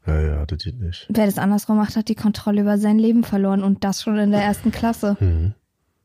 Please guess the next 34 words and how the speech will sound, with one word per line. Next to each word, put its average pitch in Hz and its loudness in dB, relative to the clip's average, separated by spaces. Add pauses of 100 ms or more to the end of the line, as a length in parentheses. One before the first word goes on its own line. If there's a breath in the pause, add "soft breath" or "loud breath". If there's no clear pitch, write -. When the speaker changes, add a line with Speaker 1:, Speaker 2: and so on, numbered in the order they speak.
(160)
Speaker 1:
Und 117 -4
falls 110 0
hier 127 2
irgendjemand 131 4
jetzt 117 0
ein 113 2
Veto 160 2
einlegt 92 2
und 107 0
uns 110 0
überzeugen 113 2
will, 92 4
dass 87 -2
es 98 -4
doch 85 -2
anders 90 2
ist, 127 -2 (540 soft breath)
schreibt 95 0
uns 123 2
das 127 0
mal 120 2
bei 107 4
Instagram, 101 2 (420)
Peter 95 2
Pan 107 2
Syndrom 101 2
Podcast. - -2
Speaker 2:
Aber 220 2
bitte 208 2
ausführlich. 233 -2
Speaker 1:
Und 123 2
erklären, 120 2
warum 120 2
das 110 2